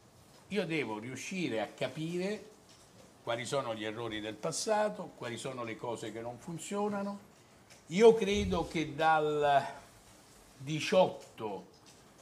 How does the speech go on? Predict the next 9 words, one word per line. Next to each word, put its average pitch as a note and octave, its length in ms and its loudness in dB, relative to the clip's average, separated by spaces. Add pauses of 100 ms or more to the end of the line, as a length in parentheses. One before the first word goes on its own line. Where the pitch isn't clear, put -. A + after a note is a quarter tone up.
(100)
di D3 360 -4
febbraio, D#3+ 840 2
finalmente D3 720 -4
avre-, C#3 380 -2
avendo C#3 580 -4
la A#2 140 -2
rosa C#3 460 -2
al A#2 260 -6
completo, B2+ 1000 -8